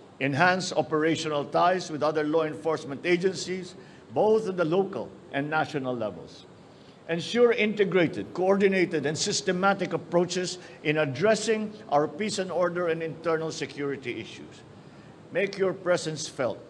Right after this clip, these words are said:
in the streets. Make them safer. Defend our democratic institutions,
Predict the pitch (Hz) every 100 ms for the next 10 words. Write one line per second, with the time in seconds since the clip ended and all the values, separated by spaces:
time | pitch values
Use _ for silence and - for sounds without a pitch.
0 | - 127 135 147 - 165 147 - - -
1 | - - - 135 160 156 151 - 123 107
2 | - - - - - - 127 135 185 185
3 | 170 160 170 165 156 151 147 135 127 -
4 | 135 - 139 - 95